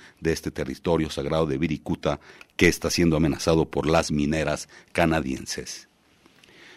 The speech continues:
Bien, y antes de continuar, eh, el programa, permí-, permítanme hacer este servicio social. El pequeño de apellido Ortega Vázquez, de tres meses de edad, quien es originario de la cultura wixárika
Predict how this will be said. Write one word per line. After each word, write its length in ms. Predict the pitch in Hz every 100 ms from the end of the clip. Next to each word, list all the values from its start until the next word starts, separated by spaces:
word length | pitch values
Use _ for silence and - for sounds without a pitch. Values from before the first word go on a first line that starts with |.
| -
Bien, 300 | 85 117 131
y 120 | 117
antes 180 | 120 143
de 80 | 131
continuar, 580 | 113 92 82 92 90 -
eh, 560 | 82 82 78 76 71 69
el 140 | 80
programa, 500 | 76 80 82 82 80 - - _
permí-, 340 | 80 85 85
permítanme 600 | - 78 78 82 87 82
hacer 240 | 76 - 78
este 280 | - 82 76
servicio 360 | 73 76 80
social. 460 | 78 80 98 90 92 _ _ - -
El 140 | 90
pequeño 500 | - 85 107 113 95
de 80 | 80
apellido 460 | 76 80 78 85 90
Ortega 420 | 80 71 - 90
Vázquez, 480 | 90 98 - 65 67
de 120 | 71
tres 220 | - 80
meses 360 | 76 76 85 78
de 160 | 80 80
edad, 300 | 80 90 87 _ - -
quien 140 | 92
es 140 | 107 -
originario 520 | 113 98 82 90 95
de 60 | 80
la 100 | 69
cultura 400 | - 71 82 82
wixárika 680 | 71 71 87 85 - 67